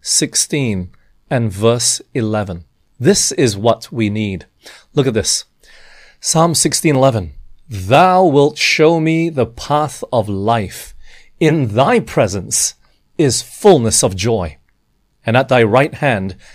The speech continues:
there are pleasures forevermore."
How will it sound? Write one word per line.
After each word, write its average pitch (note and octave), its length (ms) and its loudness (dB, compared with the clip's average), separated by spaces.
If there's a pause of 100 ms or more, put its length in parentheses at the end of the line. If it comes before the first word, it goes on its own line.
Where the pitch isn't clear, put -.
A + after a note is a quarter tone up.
(140)
there C3 220 0
are B2 140 0
pleasures B2 920 -4 (520)
forevermore." G#2 1300 -4